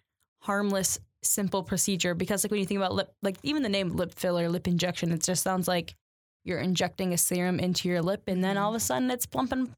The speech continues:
Speaker 2: Yeah.
Speaker 1: perky.
Speaker 2: Yeah, people, um, I don't think they see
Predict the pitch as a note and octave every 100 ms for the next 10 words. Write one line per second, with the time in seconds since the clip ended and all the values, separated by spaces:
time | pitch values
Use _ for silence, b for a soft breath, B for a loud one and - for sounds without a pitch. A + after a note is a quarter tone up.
0 | _ _ _ _ - C#3 C#3+ G3+ F#3 F3+
1 | F3+ _ - F#3+ F#3 F#3 - C4 D#4+ C#4
2 | A3+ G3 F3 - - A#3 D#4+ G4+ D4+ B3+
3 | - A3+ A3 G#3+